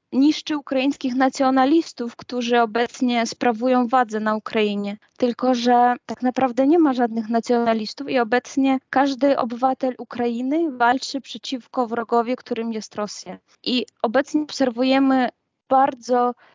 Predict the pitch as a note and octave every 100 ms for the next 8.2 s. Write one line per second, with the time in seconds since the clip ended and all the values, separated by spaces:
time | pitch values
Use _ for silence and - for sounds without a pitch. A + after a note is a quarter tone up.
0 | _ - - D4 D4 C4 A3+ B3 B3 -
1 | C4+ C#4 C4+ A#3+ - D#4+ - C4+ A#3+ -
2 | A#3 A#3+ B3 - F4 - _ _ - -
3 | C#4+ C#4+ B3 C4 - C4 B3 - - B3+
4 | - - - A#3+ - A#3 A#3+ G#3+ G#3 A3+
5 | - A3 - F#3 G3 A3 C#4+ D4+ D#4+ E4+
6 | D#4+ C#4+ C#4+ C4 B3 A#3+ _ - B3 -
7 | C#4 C4+ - - - - C4 C4+ C#4 B3
8 | A3